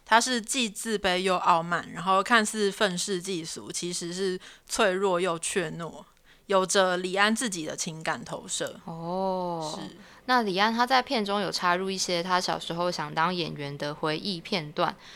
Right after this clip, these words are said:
Speaker 2: 他就说自己当时在找寻希望啊，然后无论生活有多么窘迫，还是要坚持自己仅存的自尊。这番话或许是李安当时的个人体悟，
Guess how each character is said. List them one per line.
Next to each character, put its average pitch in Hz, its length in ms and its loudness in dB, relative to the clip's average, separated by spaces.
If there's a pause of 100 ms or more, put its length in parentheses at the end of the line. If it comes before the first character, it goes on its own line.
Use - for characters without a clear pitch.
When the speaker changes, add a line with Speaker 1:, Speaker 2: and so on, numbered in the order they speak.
(200)
Speaker 2:
他 240 140 2
就 262 100 2
说 240 220 4
自 240 160 -6
己 175 140 -8
当 180 200 4
时 175 160 -6
在 185 300 2
找 156 180 2
寻 165 240 -6
希 208 240 -4
望 208 240 0
啊， 170 380 -2
然 165 80 -6
后 185 160 -2
无 175 100 -2
论 214 160 0
生 220 220 -2
活 202 80 0
有 165 80 -2
多 165 140 -2
么 175 180 -4
窘 151 220 -6
迫， 190 280 -2 (220)
还 196 160 0
是 240 80 0
要 233 140 8
坚 220 240 2
持 - 200 -2
自 208 160 -4
己 160 200 -6
仅 160 320 -4
存 165 260 -4
的 170 100 -2
自 190 300 -4
尊。 170 340 -2 (360)
这 311 120 6
番 277 220 8
话 277 160 10
或 254 180 6
许 170 160 -4
是 214 240 2
李 160 180 0
安 170 160 2
当 180 200 2
时 165 160 -4
的 156 120 -2
个 185 220 0
人 147 220 -4
体 - 220 -12
悟， 165 240 -4